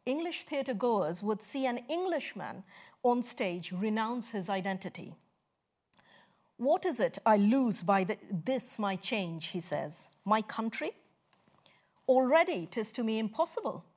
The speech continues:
My name is scandaled. What is one island compared to the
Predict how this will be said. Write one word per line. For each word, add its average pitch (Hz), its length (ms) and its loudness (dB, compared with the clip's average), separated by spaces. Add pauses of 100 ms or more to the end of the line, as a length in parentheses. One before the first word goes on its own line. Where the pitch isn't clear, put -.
(720)
My 220 220 4
name 240 380 2
is 370 140 -2
scandaled. 339 720 0 (580)
What 202 240 -6
is 294 160 -4
one 226 240 0 (140)
island 220 680 -2 (280)
compared 220 540 0
to 208 80 -4
the 196 120 -2